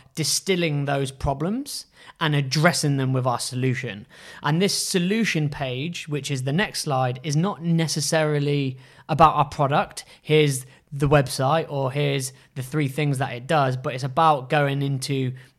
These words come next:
each area of those problems and how we are tackling or solving them. And we have kind of got some bullet points around how our features do that, but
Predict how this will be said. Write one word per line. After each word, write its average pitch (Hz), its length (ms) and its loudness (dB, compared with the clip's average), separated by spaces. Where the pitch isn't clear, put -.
each 175 320 -2
area 175 340 6
of 127 100 0
those 135 180 2
problems 127 560 -2
and 135 200 -4
how 135 240 -2
we 135 220 -2
are 123 220 0
tackling 143 560 0
or 127 180 -4
solving 123 420 -2
them. 117 220 -8
And 147 240 0
we 156 100 0
have 147 320 0
kind 139 200 -2
of 131 60 -6
got 123 120 -10
some 127 160 -8
bullet 131 260 -6
points 127 360 -6
around 123 380 -6
how 127 200 -2
our 117 60 -2
features 143 540 -8
do 156 240 2
that, 123 280 -4
but 127 280 -4